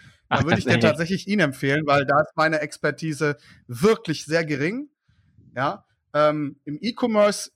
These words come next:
Speaker 1: weiß ich, wie ich was aufbauen muss, weil ich selber E-Commerce-Unternehmen hatte, zwei Stück. Aber wie gesagt, es ist viel Investition für tätig. Ich mache das heutzutage nicht mehr,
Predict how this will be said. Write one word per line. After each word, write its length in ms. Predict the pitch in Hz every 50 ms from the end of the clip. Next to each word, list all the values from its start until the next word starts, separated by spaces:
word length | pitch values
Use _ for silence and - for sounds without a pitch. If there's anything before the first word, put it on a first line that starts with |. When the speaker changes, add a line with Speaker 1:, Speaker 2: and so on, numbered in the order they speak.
| _ -
Speaker 1:
weiß 640 | 135 123 139 143 135 131 131 151 147 185 214 202
ich, 140 | 202 147 156
wie 40 | 190
ich 80 | 185 -
was 120 | 180 139 139
aufbauen 340 | 160 185 190 - 208 190 180
muss, 140 | 185 165 165
weil 100 | 160 156
ich 60 | 139
selber 260 | 151 160 160 165 156 156
E-Commerce-Unternehmen 880 | 170 - - 165 156 151 151 147 - 156 139 147 135 127 123 120 110 117
hatte, 240 | 165 208 - 233
zwei 200 | 226 - - 214 208
Stück. 380 | - - 233 226 226 _ _ _ _
Aber 280 | 127 139 147 143 131 - - _ _ _ _ _ _ _ _ _ _
wie 100 | - 156
gesagt, 280 | 143 143 143 135 131 -
es 100 | 131 -
ist 40 | -
viel 200 | - - 196 196
Investition 640 | 190 175 165 160 156 - - 143 - - 185 185 196 196
für 280 | - - 170 156 151 - - - - - _ -
tätig. 340 | - 180 196 190 185 170
Ich 100 | 170 - 196
mache 100 | 202 202
das 180 | - 180 - -
heutzutage 560 | 185 190 185 - 180 - 175 160 151 151 139
nicht 400 | 143 160 247 285 - - - 131
mehr, 320 | 131 135 143 151 185 190